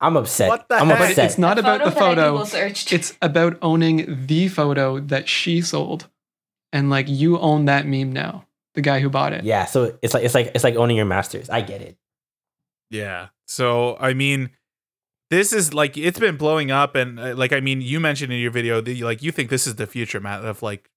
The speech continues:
Speaker 2: like, selling online.
Speaker 3: Yeah, I think it'll, it'll change a lot in the future, but, uh,
Speaker 2: Mm-hmm.
Speaker 3: I do, I do believe that this is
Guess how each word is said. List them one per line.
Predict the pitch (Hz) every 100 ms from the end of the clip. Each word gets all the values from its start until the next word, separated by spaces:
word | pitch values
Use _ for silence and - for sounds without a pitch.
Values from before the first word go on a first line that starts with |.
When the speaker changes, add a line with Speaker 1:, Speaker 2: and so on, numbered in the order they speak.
| _ _ _ _ _
Speaker 2:
like, | 113 107
selling | - 123 117 110 107 110
online. | 107 101 101 101 104 _ -
Speaker 3:
Yeah, | 165 175 160
I |
think | 156 277 294
it'll, | 294 208 165
it'll | - 170
change | 165 160 151 156
a | 143
lot | 135 143 175 -
in | 196
the | 190
future, | 208 226 247 269
but, | 190 151 143 -
uh, | 156 147 -
Speaker 2:
Mm-hmm. | 123 - 110
Speaker 3:
I | 160
do, | 151 156 156 170
I | 160
do | 147 147 151
believe | 151 143 143 135
that | 139
this | 156 131
is | 147 135 131